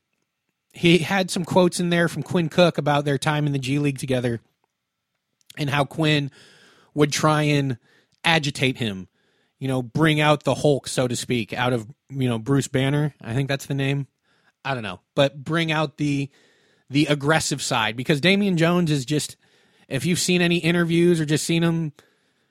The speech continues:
interact with people, he's a chill, chill guy, quiet, you know, has that nervous laughter.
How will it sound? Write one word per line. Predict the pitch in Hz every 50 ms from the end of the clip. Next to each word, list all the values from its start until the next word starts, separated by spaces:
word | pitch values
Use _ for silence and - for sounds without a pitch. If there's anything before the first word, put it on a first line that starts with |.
| _ _ _ _ _ -
interact | 175 175 170 170 160 180 185 -
with | 190 175 -
people, | 208 208 196 196
he's | 214 196 202
a |
chill, | 180 - 226 226 220 185 _ _ _ -
chill | - 262 233 233
guy, | 240 240 233 202 143 _ _ _ _ _
quiet, | - - 185 190 196 208 208 208 - _ _ _ _ _ _ _ _ _ _ _ _ _ _ _ _
you | 160 170 160 165
know, | 165 160 165 180 185 - _ _ _ _ _ _ _
has | - 147 147 139
that | 160 156 151 147
nervous | 151 170 185 190 202 - - 147
laughter. | 151 170 175 170 - 175 165 175 165